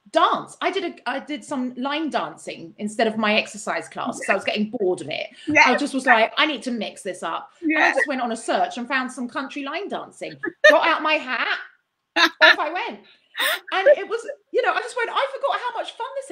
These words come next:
Speaker 1: is." I was in
Speaker 2: Yeah.
Speaker 1: hysterics in my flat. My neighbors must have been like, "What is wrong with her?"
Speaker 2: <laughs>
Speaker 1: Um,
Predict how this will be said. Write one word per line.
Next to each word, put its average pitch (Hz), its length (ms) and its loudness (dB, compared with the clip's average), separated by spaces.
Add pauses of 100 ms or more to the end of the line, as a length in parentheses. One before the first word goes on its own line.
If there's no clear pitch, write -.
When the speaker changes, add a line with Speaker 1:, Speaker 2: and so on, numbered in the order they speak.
Speaker 1:
is." - 100 -18
I 453 100 -2
was 466 140 -4
in 427 80 -4
Speaker 2:
Yeah. 403 80 -4
Speaker 1:
hysterics 370 880 -2
in 294 80 -10
my 277 140 -6
flat. 370 340 -10
My 254 100 -8
neighbors 320 360 -10
must 269 160 -14
have - 60 -20
been 226 120 -10
like, 202 180 -10
"What 202 320 -4
is 190 200 -8
wrong 262 280 -8
with 254 120 -8
her?" 202 260 -10
Speaker 2:
<laughs> 427 600 2
Speaker 1:
Um, 277 300 -2